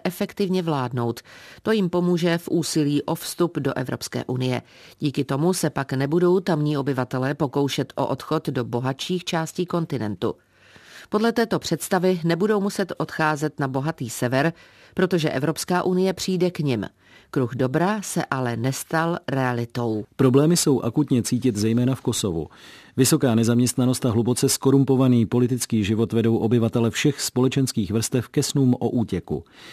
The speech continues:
Speaker 2: Od Portugalska po Ukrajinu je ovšem Kosovo jediným místem, jehož obyvatelé potřebují víza do Schengenu.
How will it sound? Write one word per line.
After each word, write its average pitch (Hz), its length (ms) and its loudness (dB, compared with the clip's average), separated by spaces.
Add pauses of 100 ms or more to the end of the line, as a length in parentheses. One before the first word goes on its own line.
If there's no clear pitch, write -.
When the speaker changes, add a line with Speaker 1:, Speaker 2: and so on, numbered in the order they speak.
(240)
Speaker 2:
Od 147 140 2
Portugalska 170 600 4
po 139 160 0
Ukrajinu 110 540 2
je 117 140 2
ovšem 127 320 2
Kosovo 131 440 2
jediným 123 580 4
místem, 143 380 2
jehož 143 260 2
obyvatelé 127 580 2
potřebují 135 720 2
víza 113 340 2
do 123 120 0
Schengenu. 92 520 -2